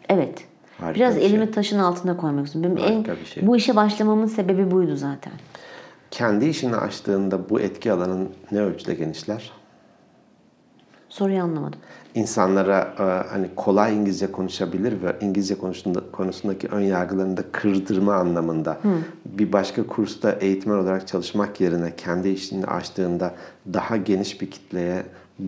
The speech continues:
Speaker 2: bu pozitif anlamda etki etmiş olursun. Bu-, bunu mu duyuyorum?
Speaker 1: Evet.
Speaker 2: Hani bu misyon edinmişsin.
Speaker 1: Evet. Şöyle
Speaker 2: Elin
Speaker 1: istiyorum ben.
Speaker 2: İtalyanı.
Speaker 1: Ticarete dökmek istemiyorum işi.
Speaker 2: Hı hı.
Speaker 1: O kadar fazla kurs yeri var ki Ankara için konuşuyorum. Belki başka şehirlerde de
Speaker 2: Hı hı.
Speaker 1: vardır.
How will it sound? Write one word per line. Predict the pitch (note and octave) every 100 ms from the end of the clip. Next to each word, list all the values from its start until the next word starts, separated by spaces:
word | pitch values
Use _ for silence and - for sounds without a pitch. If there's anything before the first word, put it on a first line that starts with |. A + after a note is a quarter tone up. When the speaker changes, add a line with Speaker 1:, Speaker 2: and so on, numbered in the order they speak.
| F2 -
Speaker 2:
bu | A2
pozitif | - G#2 - -
anlamda | F#2 F2+ F2 F2+ F2
etki | - - -
etmiş | F#2+ A2 G2+ - - - _ _
olursun. | G#2 F#2 G2 - F2+ E2
Bu-, | E2 F2+ -
bunu | G2
mu | F#2+ D#2+
duyuyorum? | D#2 C#2+ C2 C#2 - - -
Speaker 1:
Evet. | G#3 F#3 - - - - -
Speaker 2:
Hani | - D#2
bu | F2
misyon | F2 F2 - G#2 F#2
edinmişsin. | G2 F2+ F2 A2 - F#3+
Speaker 1:
Evet. | F#3 - - - -
Şöyle | - - D#4
Speaker 2:
Elin | C4+
Speaker 1:
istiyorum | A3+ A3+ G3 F#3+
ben. | F#3+
Speaker 2:
İtalyanı. | F#3+ F#3+ A3
Speaker 1:
Ticarete | C4 C4 C4+ C#4+
dökmek | C4 B3+ A3+
istemiyorum | - - G3+ F3 D#3 C#3
işi. | D3 - - D#3
Speaker 2:
Hı | -
hı. | C#3 -
Speaker 1:
O |
kadar | C4 C4+ A#3 G#3
fazla | G3 F3+ F#3
kurs | F#3 G3 G3+
yeri | F#3+ E3+
var | D#3+ D#3+
ki |
Ankara | - G3+ G3 F3
için | D#3+ E3
konuşuyorum. | D#3 D3 D3 - D#3 D#3+
Belki | D#3 D#3
başka | D#3 D#3 -
şehirlerde | - F3+ E3 D#3 D#3 D#3+
de |
Speaker 2:
Hı | C#3+
hı. |
Speaker 1:
vardır. | C#3 C3+ D3